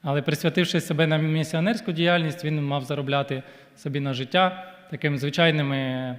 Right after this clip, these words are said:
справами, як шиття палаток, звичайною такою, е, працею. Ну, локації автора і адресатів.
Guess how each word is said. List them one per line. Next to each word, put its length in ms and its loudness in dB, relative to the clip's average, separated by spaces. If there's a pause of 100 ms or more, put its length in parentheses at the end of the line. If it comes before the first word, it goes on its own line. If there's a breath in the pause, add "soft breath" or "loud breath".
справами, 540 0
як 240 -6
шиття 320 0
палаток, 440 4 (1000)
звичайною 540 4
такою, 480 0 (240)
е, 280 -2
працею. 440 2 (4000 soft breath)
Ну, 180 0
локації 560 4
автора 420 6
і 60 8
адресатів. 640 4